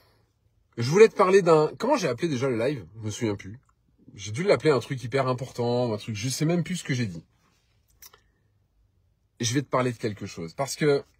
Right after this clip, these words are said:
hier, j'étais en coaching avec quelqu'un qui, qui est dans un de mes programmes.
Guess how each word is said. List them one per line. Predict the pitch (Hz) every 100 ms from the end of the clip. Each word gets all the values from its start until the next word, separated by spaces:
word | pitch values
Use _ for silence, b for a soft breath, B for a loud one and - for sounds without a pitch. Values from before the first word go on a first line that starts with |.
| _ _ _ _ _ -
hier, | 135 180 214
j'étais | 131 120
en | 170
coaching | 185 160 226
avec | 196 143
quelqu'un | - 131 156 196 - - _ _ _
qui, | - 123
qui | 139
est |
dans | 151 147
un |
de | 143
mes | 135
programmes. | - 113 120